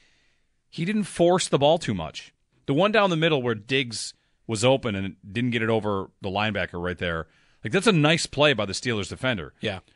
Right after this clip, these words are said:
Speaker 1: Who was in coverage, turned, found it, leaped,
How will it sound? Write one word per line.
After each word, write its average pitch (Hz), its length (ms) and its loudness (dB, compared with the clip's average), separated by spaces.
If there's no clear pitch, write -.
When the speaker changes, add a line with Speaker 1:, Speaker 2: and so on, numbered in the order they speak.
Speaker 1:
Who 120 360 2
was 123 120 -2
in 156 120 2
coverage, 135 400 2
turned, 127 480 2
found 123 360 2
it, 120 120 -2
leaped, 120 560 -6